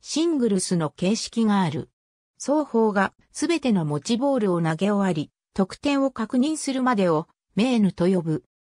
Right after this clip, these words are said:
コイントスや、じゃんけんなどによって先攻チームを決める。先攻はサークルを描き、その中に立って、ビュットを投げる。ビュットが有効範囲に収まった場合、先攻は、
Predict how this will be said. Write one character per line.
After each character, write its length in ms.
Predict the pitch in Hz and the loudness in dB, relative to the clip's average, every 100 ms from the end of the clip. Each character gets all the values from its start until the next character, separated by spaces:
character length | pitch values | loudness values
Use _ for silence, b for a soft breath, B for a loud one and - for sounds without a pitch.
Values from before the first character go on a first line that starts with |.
| _ | _
コ 140 | 220 | 0
イ 100 | 302 | 0
ン 80 | 285 | 0
ト 140 | 254 | -2
ス 160 | 240 190 | -4 0
や、 180 | 180 - _ - | -2 -2 _ -2
じ 100 | 175 | 0
ゃ 80 | |
ん 100 | 269 | 2
け 180 | - 285 | 0 0
ん 100 | 277 | 2
な 180 | 240 254 | 2 2
ど 100 | 220 | 2
に 120 | 202 | 2
よ 100 | 165 | 2
っ 40 | 151 | -2
て 200 | - 165 | -4 -4
先 280 | - 208 | 0 -2
攻 240 | 240 262 254 | 0 0 0
チ 240 | 247 254 | 0 2
ー 20 | |
ム 120 | 202 170 | 4 4
を 60 | |
決 160 | 156 180 | 2 0
め 120 | 165 | 2
る。 200 | 156 151 _ _ _ _ _ | 0 -4 _ _ _ _ _
先 260 | - 277 320 | -2 0 0
攻 240 | - 269 | 0 0
は 100 | 262 | 0
サ 200 | 277 320 | -2 -2
ー 40 | |
ク 120 | 311 220 | 0 0
ル 160 | 185 | 2
を 60 | 156 | 2
描 240 | 151 180 | 0 0
き、 240 | 208 160 165 _ _ | -2 -4 -8 _ _
そ 160 | - 208 | -2 0
の 100 | 285 | 2
中 280 | 311 294 226 | -2 0 0
に 80 | |
立 120 | 190 202 | 0 -4
っ 60 | |
て、 320 | 202 - 170 - _ - | -4 -2 -2 -4 _ -4
ビ 160 | 175 | -4
ュ 0 | |
ッ 40 | 165 | -2
ト 160 | 262 269 | -2 0
を 80 | 254 | 0
投 120 | 220 | 0
げ 140 | 202 | 0
る。 180 | 165 - _ _ _ _ | -2 -6 _ _ _ _
ビ 140 | 175 196 | -2 -2
ュ 20 | |
ッ 40 | - | -2
ト 140 | 302 | -2
が 160 | 277 262 | 0 2
有 240 | 233 285 | 2 0
効 240 | 302 277 277 | 0 0 0
範 320 | 233 269 254 | -2 0 2
囲 40 | |
に 120 | 202 160 151 | 2 2 -2
収 140 | 220 | -2
ま 140 | 233 | -2
っ 60 | 247 | -2
た 140 | 175 | -4
場 220 | 151 151 156 | -4 -2 -2
合、 60 | 151 151 b _ _ | -4 -8 b _ _
先 320 | - 233 262 | -2 0 0
攻 320 | - 233 220 | -2 0 2
は、 220 | 202 190 | 2 0